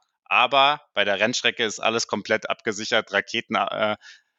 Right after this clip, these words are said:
Abfang, ähm, Geräte et cetera. So, und da hat wirklich kein einziger hat Panik geschoben. Also, es war echt, äh, war ein bisschen skurril, aber ganz e-,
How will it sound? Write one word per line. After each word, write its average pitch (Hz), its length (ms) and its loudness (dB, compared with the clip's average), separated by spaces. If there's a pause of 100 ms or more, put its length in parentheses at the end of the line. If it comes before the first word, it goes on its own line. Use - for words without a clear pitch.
(300)
Abfang, 113 720 -2
ähm, 107 340 0
Geräte 101 340 -2
et 90 140 -4
cetera. 87 640 -4
So, 87 180 -18
und 92 260 -12
da 95 80 -4
hat 101 180 -4
wirklich - 340 -8 (240)
kein 160 260 2
einziger 147 340 0
hat - 160 -4
Panik 123 280 0
geschoben. 90 460 -10 (160)
Also, 92 420 -10 (280)
es - 180 -16
war 101 180 -2
echt, - 300 -10
äh, 104 320 -4
war 113 220 -6
ein 165 140 -6
bisschen 190 200 -8
skurril, 160 600 -4
aber 123 340 0
ganz 117 200 -4
e-, 120 140 -14